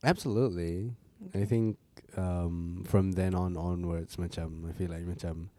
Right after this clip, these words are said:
Speaker 1: well, if a joke is going to be met with this much vitriol,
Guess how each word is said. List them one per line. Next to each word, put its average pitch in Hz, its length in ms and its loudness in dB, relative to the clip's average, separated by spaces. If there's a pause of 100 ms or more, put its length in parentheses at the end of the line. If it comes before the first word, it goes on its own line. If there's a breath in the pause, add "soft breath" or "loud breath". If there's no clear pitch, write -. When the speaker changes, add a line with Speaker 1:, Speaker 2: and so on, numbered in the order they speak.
(540 loud breath)
Speaker 1:
well, 135 380 2
if 120 180 0
a 131 80 10
joke 120 540 6
is 104 160 2
going 98 400 4
to 92 80 4
be 90 160 0
met 92 400 0 (120)
with 90 360 -2
this 90 240 -2
much 85 240 -4
vitriol, 82 920 -4